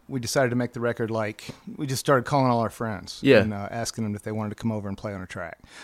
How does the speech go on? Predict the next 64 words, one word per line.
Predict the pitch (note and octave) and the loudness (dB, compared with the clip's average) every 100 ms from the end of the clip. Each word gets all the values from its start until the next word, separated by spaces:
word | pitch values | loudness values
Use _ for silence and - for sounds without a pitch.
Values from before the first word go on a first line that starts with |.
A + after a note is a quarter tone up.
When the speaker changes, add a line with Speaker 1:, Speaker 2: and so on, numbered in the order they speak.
| - | -2
Speaker 1:
So | - | 4
the | C3+ | 4
thing | C3 D#3+ | 4 4
had | C3 C3 A#2 | 4 4 2
four | B2 | 2
or | A#2+ | 2
five | A#2+ A2 | 4 2
drummers. | A2 B2+ B2 A#2 | 4 4 6 4
I | A2+ | 0
think | A#2+ A#2+ | -2 0
there | A#2 | 0
were | G#2 | 0
twenty-seven | - B2 A2 A#2+ A2+ | -2 -2 0 0 0
or | |
twenty-eight | A2 - A2+ A2 G#2+ A2 - - - - _ | -2 -2 -2 -2 -2 -6 -10 -20 -20 -20 _
guest | B2+ B2 | 0 2
musicians | B2+ G#2+ A#2+ - A2+ | 0 0 -2 -2 0
on | A#2+ | 0
that | A2+ | 0
record. | A2+ A2+ A#2 G#2 G#2 _ - - _ | -2 -2 -2 -4 -8 _ -20 -20 _
Uh, | A2+ A2 | -4 0
we | B2+ | 4
basically | C3 C#3+ - | 6 6 4
just | A2+ | -2
called | - B2 | 2 2
everybody | A2+ A2+ A2 | 2 0 0
we | G#2 | 0
knew | G#2+ C3 A#2+ | 0 2 2
and | A#2 | 2
just | A#2 - | 0 0
made | A#2 A#2+ | 0 0
this, | A2+ A2 - - _ _ - - | -2 -4 -4 -8 _ _ -20 -6
uh, | A#2+ A#2 A#2 | -2 0 2
made | A#2 D3 | 4 4
the | C#3 | 6
record | D3 D3 | 6 6
we | C#3 | 4
wanted | C#3 D3+ | 6 6
to | C3 | 8
make, | D3+ C3 | 6 4
and | - A#2+ | 0 0
we | B2+ | 2
didn't | D3 | 2
expect | A#2+ - C#3 B2+ | 0 0 0 0
anybody | C#3 C3+ B2+ C3 | -2 0 2 2
to | B2+ | 2
listen | B2 B2 A#2 | 0 -2 -2
to | C3+ B2+ | 0 0
it | B2 - | 0 -2
or, | A#2 A2 G#2+ - | -2 -2 -4 -8
uh, | G2+ D#2 - - | -16 -18 -18 -14
for | - A#2+ | -8 -8
it | |
to | A2 | -6
do | A#2 | -4
Speaker 2:
It's | A2+ A#2 | -2 -2
just | A2 | -4
Speaker 1:
anything. | G2 G2 | -6 -2
Speaker 2:
fun | G#2 | 0
Speaker 1:
And | G#2 | 2
Speaker 2:
this | G#2+ | 0
Speaker 1:
then, | A2 G#2+ | 0 -2
Speaker 2:
time. | G2+ G2+ | -2 -4
Speaker 1:
uh, | F#2+ | -8